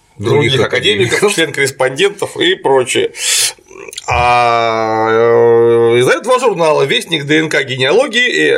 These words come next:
Speaker 1: "Advances of Anthropology", то есть "Успехи антропологии". Что характерно, он очень любит, когда полемизировать открыто с кем-нибудь,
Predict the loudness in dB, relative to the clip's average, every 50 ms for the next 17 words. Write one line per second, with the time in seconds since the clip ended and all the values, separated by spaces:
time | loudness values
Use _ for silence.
0 | 0 -2 0 0 -2 0 -2 -2 -2 0 -2 -2 -2 -2 -4 -2 0 0 0 0
1 | -2 -6 -8 -12 -14 -12 -12 -14 -8 -8 -8 -4 -4 -4 -6 -6 -10 -6 -4 -4
2 | -4 -4 -8 -12 -16 -18 -20 _ _ _ _ _ _ _ _ _ _ _ _ _
3 | _ _ _ _ -20 _ _ _ _ _ _ _ _ -20 -20 -20 -20 -20 -20 -20
4 | -20 _ _ _ _ _ _ _ _ -8 -4 -4 -2 0 0 0 0 0 -2 -2
5 | 0 0 0 2 2 0 2 2 0 -2 -2 -2 -2 -2 -2 -2 -4 -4 -4 -6
6 | -4 0 0 0 0 0 -2 -4 -12 -20 _ _ _ _ _ _ _ _ _ _
7 | _ _ _ _ _ _ _ -18 -16 -10 -4 0 0 2 2 2 2 2 2 0
8 | 0 0 -2 -4 -2 -2 -2 -2 -2 -4 -6 -6 -4 -4 -2 -2 -2 -2 -2 -4
9 | -8 -10